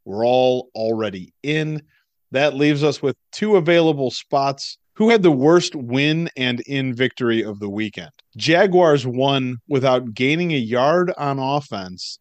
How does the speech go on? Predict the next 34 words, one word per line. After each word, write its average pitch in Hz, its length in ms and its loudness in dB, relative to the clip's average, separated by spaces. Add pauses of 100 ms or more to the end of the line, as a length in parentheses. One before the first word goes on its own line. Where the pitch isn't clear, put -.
in 113 140 -6
the 113 100 -4
fourth 156 460 -2
quarter 120 520 0
of 98 180 -12
their 98 160 -6
win 120 280 -4
over 107 220 -6
the 87 100 -12
Titans. 139 720 -8 (260)
The 117 80 -6
Dolphins 123 720 -2
were 110 80 -4
the 98 80 -4
last 120 560 -2
team 123 400 -4
into 127 260 -8
the 113 120 -6
playoff 117 480 -2
field 110 340 -6
with 104 180 -8
a 104 120 -4
gross 107 840 0
eleven 113 500 -2
to 120 80 -2
six - 400 -6
win 110 500 -6 (360)
over 113 220 -6
the 101 180 -10 (220)
Joe 135 260 0
Flacco-led 113 1080 -4 (220)
New 113 220 -6
York 104 340 -4
Jets. 98 520 -12